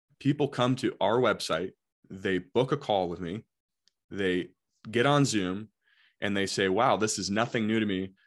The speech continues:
I've been following your content for this long. I've been listening to your podcast for three months. I feel like I know you already." Guess what? The website didn't have to do any li-, heavy lifting. They were ninety percent of the way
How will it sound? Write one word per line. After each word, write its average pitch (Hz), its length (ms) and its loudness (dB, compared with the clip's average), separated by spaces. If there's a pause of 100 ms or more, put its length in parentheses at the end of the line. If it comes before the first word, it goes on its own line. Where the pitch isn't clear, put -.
(140)
I've 98 140 0
been 104 100 0
following 101 380 0
your 92 80 -2
content 90 600 -6
for 92 140 -2
this 98 240 -4
long. 82 320 -4
I've 101 140 0
been 101 180 -2
listening 101 300 -2
to - 120 -6
your 90 100 -2
podcast 92 580 -2
for 92 100 -4
three 101 240 -4
months. 101 460 -2 (320)
I 98 80 -6
feel 120 160 2
like 110 160 2
I 101 60 0
know 95 220 0
you 90 160 0
already." 71 380 -8 (760)
Guess 120 160 -2
what? 120 180 0
The 92 80 -2
website 127 380 2
didn't 117 180 0
have 113 120 0
to 107 80 -6
do 98 140 -4
any 104 180 0
li-, 95 200 -2 (120)
heavy 101 220 0
lifting. 90 340 -4
They 117 140 4
were 120 220 4 (460)
ninety 117 360 2
percent 110 420 -2
of 98 60 -2
the 95 80 -2
way 98 260 0